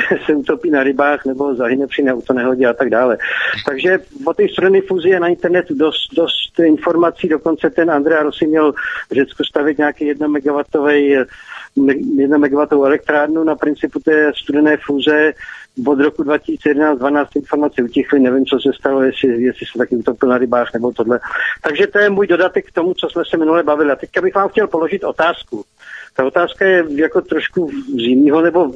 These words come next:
no, po-, podobného tématu,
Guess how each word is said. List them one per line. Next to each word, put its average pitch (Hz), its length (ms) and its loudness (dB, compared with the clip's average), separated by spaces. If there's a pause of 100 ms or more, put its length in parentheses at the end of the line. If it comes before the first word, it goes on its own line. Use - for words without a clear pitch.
no, 170 160 0 (240)
po-, 120 140 -4 (340)
podobného 160 440 2
tématu, 165 760 2